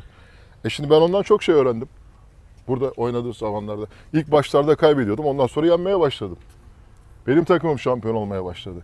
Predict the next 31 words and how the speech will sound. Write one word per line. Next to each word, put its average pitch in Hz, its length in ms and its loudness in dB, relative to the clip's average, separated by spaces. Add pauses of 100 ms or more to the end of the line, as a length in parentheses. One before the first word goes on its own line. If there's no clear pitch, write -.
(460)
E, - 40 -12 (280)
Amerika'da 160 480 2
gittim. 156 400 -4
İşte 143 160 -10
San 139 160 -2
Antonio 151 400 -2
Spurs'ta 151 460 -4
Greg 147 220 0
Popovich'in 147 560 -4
yanında 139 260 -4
iki 151 180 -2
ay, 151 80 0
üç 147 140 -6
ay 139 120 0
kaldım. 131 320 -2 (340)
İzledim 131 420 2
ne 131 60 0
yapıyorlar 110 400 -2
diye. 101 100 -8
Yoksa 135 280 -4
ben, 139 120 4 (360)
ya 120 100 -6
şimdi 156 200 -10
Ergin 151 260 0
Ataman 147 340 0
olarak 135 300 0 (340)
gidip 147 320 -6
de 147 60 2
orada, 143 340 4 (260)
e, 127 420 0
niye 175 320 -2